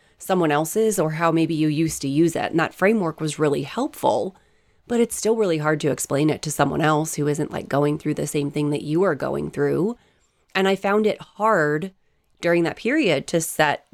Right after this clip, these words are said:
healthy boundaries I needed for myself because, as you already said, I felt like I hadn't earned them. What right do I have to set boundaries around my work capacity when I'm barely showing up for work in the first place, except I needed to?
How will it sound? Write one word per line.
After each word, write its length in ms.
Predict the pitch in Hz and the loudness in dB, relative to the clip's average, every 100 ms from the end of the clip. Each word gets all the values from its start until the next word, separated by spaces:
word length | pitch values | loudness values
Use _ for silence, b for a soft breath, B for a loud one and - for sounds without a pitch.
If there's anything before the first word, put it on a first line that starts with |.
| - _ - | -20 _ -4
healthy 380 | 180 180 220 | 0 0 0
boundaries 500 | 175 160 160 151 151 - | 0 2 2 2 0 0
I 100 | 165 | 2
needed 340 | 165 175 180 | 2 2 0
for 160 | - 170 | 0 0
myself 540 | 156 156 202 208 185 | 2 0 2 2 0
because, 320 | 165 156 156 | -2 0 2
as 240 | 151 151 156 | 2 0 0
you 160 | 175 | 2
already 260 | 151 156 147 | 2 0 -2
said, 320 | - 214 247 | -2 0 2
I 80 | 165 | 2
felt 200 | - 190 | 0 0
like 160 | 220 214 | 0 -2
I 60 | |
hadn't 280 | 196 202 185 | 0 2 2
earned 260 | 160 214 254 | 0 -4 -6
them. 280 | - - 170 _ b b b b b | -10 -12 -18 _ b b b b b
What 220 | 190 247 | -2 0
right 180 | 190 247 | 0 0
do 120 | 233 170 | 0 0
I 60 | |
have 180 | 160 156 | 0 -2
to 80 | 165 | -2
set 200 | 175 - | -4 0
boundaries 520 | 160 180 185 156 151 | 0 2 2 2 2
around 280 | 170 160 160 | 2 2 2
my 100 | 151 | 0
work 260 | 143 185 190 | 2 0 0
capacity 540 | 190 147 143 160 160 | -2 0 0 0 2
when 140 | 170 | 4
I'm 100 | 170 | 2
barely 400 | 156 165 175 175 | 2 2 2 2
showing 340 | 170 180 165 156 | 2 2 2 0
up 120 | 143 | -2
for 160 | 160 147 | -2 0
work 200 | 147 156 | 0 -2
in 60 | |
the 80 | - | -4
first 300 | - 175 - | -2 -2 -4
place, 260 | - 165 - | -8 -6 -8
except 320 | - 202 196 | -2 -2 2
I 80 | 180 | 2
needed 380 | 175 175 165 - | 4 2 -2 -6
to? 280 | - - | -10 -10